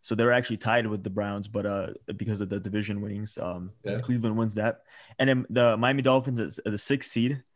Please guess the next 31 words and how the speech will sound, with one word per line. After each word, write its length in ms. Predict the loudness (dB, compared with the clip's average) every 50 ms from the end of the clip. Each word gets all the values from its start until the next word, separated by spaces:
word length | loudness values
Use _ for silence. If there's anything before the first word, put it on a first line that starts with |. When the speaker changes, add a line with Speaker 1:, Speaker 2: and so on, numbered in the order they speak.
| _ _ _ _ _
Speaker 1:
and 120 | -2 0 0
the 40 | 0
Pittsburgh 380 | 0 0 -2 0 0 -2 -2
Steelers 380 | 0 0 2 4 4 4 4 0
at 60 | -2
the 40 | -2
seventh 360 | 0 0 0 0 0 -2 -4
seed 200 | -4 -4 -4 -4
at 220 | -2 -4 -6 -4
ten 160 | -2 -2 -2 -2
and 100 | -4 -4
seven. 340 | -4 -4 -4 -6 -10 -16 -14
So 120 | -6 -4 -2
yeah, 140 | -2 0
three 340 | 0 2 4 4 4 4 4 2
A 120 | 2 2 2
F 80 | 0
C 100 | 0 -2
North 240 | -2 -2 -2 -4 -4
teams 320 | -6 -6 -6 -6 -6 -8 -6 -6
I 20 | -4
had 120 | -4 -4 -4
making 380 | -4 -6 -6 -6 -6 -6 -6
Speaker 2:
Wow. 100 | -4 -4 -4 -4
Speaker 1:
in, 60 | -4 -4 -4
um, 260 | -4 -6 -8 -10 -12 -10 _
the 100 | -4 -2
A 80 | -2 -2
F 80 | -4
C 100 | -4 -4
playoffs. 460 | -2 2 2 2 2 0 -2 -10 -18